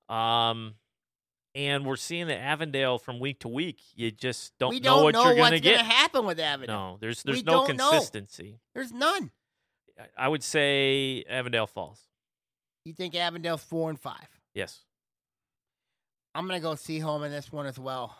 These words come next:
Speaker 2: Um, I think Seaholm, they're gonna, they're on a mission. You know it's at Avondale.
Speaker 1: Yeah.
Speaker 2: Um, you know, it, it's
Speaker 1: They
Speaker 2: gonna be
Speaker 1: want number six.
Speaker 2: They want number six. It's gonna be a tough.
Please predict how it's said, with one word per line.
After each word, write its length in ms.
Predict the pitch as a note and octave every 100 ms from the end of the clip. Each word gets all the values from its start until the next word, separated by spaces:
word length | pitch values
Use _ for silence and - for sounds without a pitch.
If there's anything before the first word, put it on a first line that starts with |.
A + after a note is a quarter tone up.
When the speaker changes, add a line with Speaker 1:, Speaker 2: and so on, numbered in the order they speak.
| -
Speaker 2:
Um, 340 | B2+ B2+ A#2+
I 80 | B2
think 220 | A#2+ C3+ -
Seaholm, 640 | D3 C#3 C#3 C#3 C3 B2+ _ _ _ _ _ _ _ _ -
they're 100 | C#3
gonna, 240 | D3+ C#3
they're 140 | B2 D3
on 140 | D#3
a 40 | D#3+
mission. 600 | D#3 D#3 - D#3 D3+ C#3+ _ -
You 140 | D#3
know 120 | E3 E3
it's 140 | D#3
at 180 | E3 D#3
Avondale. 680 | D3+ D3+ D3 D3+ D3 D3 C3+ - B2+ B2+
Speaker 1:
Yeah. 180 | G2 B2
Speaker 2:
Um, 180 | A#2+ - _ _ _ _ _ _ _ _ _
you 100 | -
know, 340 | C3+ C3+ C3 - _ _ _ -
it, 220 | D#3 F3+
it's 160 | F#3+ E3+
Speaker 1:
They 80 | B2
Speaker 2:
gonna 60 | D3
be 60 |
Speaker 1:
want 240 | C#3+ D3 C3
number 200 | B2 G#2+
six. 280 | - G2+ -
Speaker 2:
They 80 | E3+
want 220 | F3+ F#3
number 200 | F3+ E3+
six. 360 | - E3+ D#3 -
It's 120 | D#3+
gonna 140 | A3+
be 80 | A3
a 40 | E3+
tough. 400 | G3 E3+ -